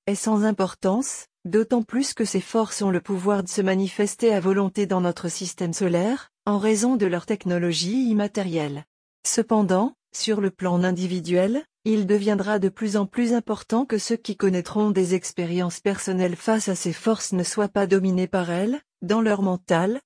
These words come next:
car le taux vibratoire de ces intelligences dépasse les conditions de notre système. Ces forces psychomatérielles ont le pouvoir de déranger et de semer la confusion,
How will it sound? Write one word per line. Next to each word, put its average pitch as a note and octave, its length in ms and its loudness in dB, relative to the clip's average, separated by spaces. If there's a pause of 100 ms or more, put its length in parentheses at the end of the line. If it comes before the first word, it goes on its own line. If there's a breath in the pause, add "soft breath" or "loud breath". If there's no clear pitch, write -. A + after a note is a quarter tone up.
(140)
car G#3+ 240 0
le G#3 100 2
taux G#3 160 0
vibratoire G3 680 -2
de F3 80 -2
ces E3+ 240 -2
intelligences F3 680 0
dépasse G3+ 420 -2
les F3 140 -2
conditions G3 580 -2
de A3+ 120 2
notre G#3 320 0
système. D#3 640 -6 (440)
Ces A3 180 0
forces B3+ 480 -2
psychomatérielles G3+ 960 0
ont G3 100 2
le F3 100 0
pouvoir F#3+ 400 -2
de F3 80 -2
déranger F#3+ 600 0
et E3+ 60 2
de E3 100 -2
semer F3+ 340 0
la E3+ 140 0
confusion, F#3+ 760 -2